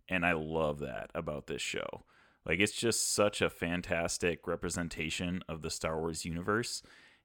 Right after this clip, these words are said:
and I, I love it. Six out of six it. Can't wait for the next season of The Mandalorian. It's been so good, and the direction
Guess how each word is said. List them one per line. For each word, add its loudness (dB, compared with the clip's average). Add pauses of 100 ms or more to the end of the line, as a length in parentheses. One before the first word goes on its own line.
(140)
and 4 (480)
I, 6 (180)
I 4 (260)
love 2
it. -2
Six -4
out 0
of -8
six -4
it. -2 (420)
Can't 2
wait 0
for -4 (180)
the -4
next -6
season -8
of -8
The -10
Mandalorian. -10
It's -8
been -6
so -2
good, 2 (440)
and -2
the 0
direction -2